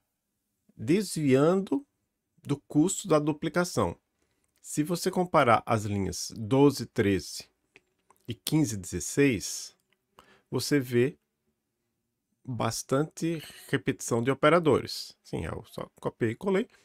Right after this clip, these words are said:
Mas é que aqui eu tenho... Porque esse aqui também, né? Qual é a diferença aqui? Filter by year.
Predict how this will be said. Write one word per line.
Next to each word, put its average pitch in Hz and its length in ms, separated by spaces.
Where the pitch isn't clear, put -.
Mas 285 200
é 277 60
que - 140
aqui - 300
eu 302 60
tenho... 180 760
Porque - 300
esse 302 240
aqui 262 160
também, 113 680
né? 135 160
Qual - 160
é 135 40
a - 20
diferença 95 560
aqui? - 280
Filter - 420
by 131 240
year. 180 540